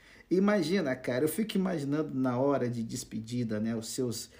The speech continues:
amigos e o apóstolo Paulo se despedindo e orando juntos. E sem dúvida, gente, deve ter tido umas orações bem marotas, <laughs> pedindo bênção e uma viagem segura. Mas, tipo, sabe, umas orações tipo algumas que eu vejo às vezes na reunião de oração,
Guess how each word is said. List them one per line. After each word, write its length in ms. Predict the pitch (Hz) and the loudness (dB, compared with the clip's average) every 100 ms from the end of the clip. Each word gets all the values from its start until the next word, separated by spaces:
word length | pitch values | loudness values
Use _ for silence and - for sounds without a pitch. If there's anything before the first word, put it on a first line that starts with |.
| - - | -20 -6
amigos 720 | 123 113 139 156 123 127 117 | -2 2 2 2 0 -2 -2
e 40 | |
o 40 | 127 | -2
apóstolo 480 | 117 120 120 - 110 | -2 -6 -6 -6 -8
Paulo 340 | - 113 117 | -6 -4 -4
se 140 | - | -4
despedindo 880 | 120 127 - 131 123 120 151 135 117 | -6 -6 -6 -8 -6 -4 -2 -2 0
e 60 | 117 | 0
orando 420 | 120 120 123 110 | 2 0 0 -2
juntos. 540 | 101 160 156 - - - | -2 -2 -2 -4 -8 -6
E 60 | |
sem 240 | - 190 180 | -4 -2 -2
dúvida, 480 | 151 185 147 131 | -2 -2 -2 -4
gente, 360 | 131 170 - - - - - - | -2 -2 -4 -8 -16 -20 -20 0
deve 300 | 151 170 170 | 4 4 4
ter 100 | 156 | -4
tido 260 | - 180 | -2 -2
umas 240 | 160 147 131 | -2 0 4
orações 560 | 160 139 - 156 143 | 4 4 0 0 0
bem 280 | 123 120 214 | 0 4 4
marotas, 880 | 208 143 117 147 156 - - - - - | 4 2 2 4 4 0 -8 -6 -6 -8
<laughs> 80 | - | -10
pedindo 520 | - 190 135 165 143 | 0 2 6 6 6
bênção 480 | 127 139 170 160 147 | 2 6 6 6 2
e 40 | |
uma 120 | 139 127 | 0 0
viagem 240 | 127 127 | 0 0
segura. 500 | 120 - 151 170 - - - - - - | 0 0 4 4 4 -2 -20 -20 -20 -8
Mas, 300 | - 196 202 | 2 6 6
tipo, 540 | - - 277 - 185 - - - - | 4 2 2 2 0 0 -6 -16 -4
sabe, 340 | - - 202 | 0 2 4
umas 240 | 208 226 | 6 8
orações 460 | 214 226 202 220 214 | 8 6 4 2 2
tipo 240 | - - | 2 4
algumas 400 | 220 170 214 196 | 4 4 2 2
que 80 | - | 0
eu 80 | 165 | 0
vejo 280 | 143 170 156 | 4 4 4
às 120 | 123 | 4
vezes 260 | 139 156 143 | 4 2 2
na 80 | |
reunião 340 | 135 139 139 135 | -2 0 -2 -2
de 100 | 127 | -2
oração, 580 | 110 - - 175 147 | -4 -4 -2 0 0